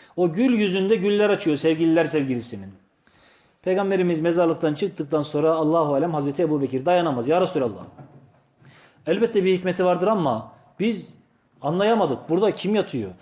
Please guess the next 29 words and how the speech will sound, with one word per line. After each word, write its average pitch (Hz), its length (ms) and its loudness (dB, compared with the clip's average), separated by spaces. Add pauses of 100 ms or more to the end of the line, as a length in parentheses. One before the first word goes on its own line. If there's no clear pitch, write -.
(140)
Sen 196 200 -2
o 196 100 0
mezarın 208 320 2
başına 196 260 0
niye 160 200 2
gittin? 107 400 -6 (800)
Yani 131 260 -2
gittin, 226 400 0
sabah 208 320 0
ağladın, 208 480 0
şimdi 196 240 -6
tebessüm 196 400 0
ettin. 202 360 0 (300)
Ya 185 140 4
Resulallah, 208 460 0
nedir 226 280 -2
bu 226 80 2
işin 185 140 -2
hikmeti? 165 340 -2
Bize 175 140 0
anlatır 175 280 0
mısın?" 143 320 -6 (420)
Peygamber 202 340 2
Efendimiz 214 420 0
buyurur 220 300 2
ki, 180 120 2
"Müslümanlar 196 720 0
kulak 214 300 0
verin. 151 240 -4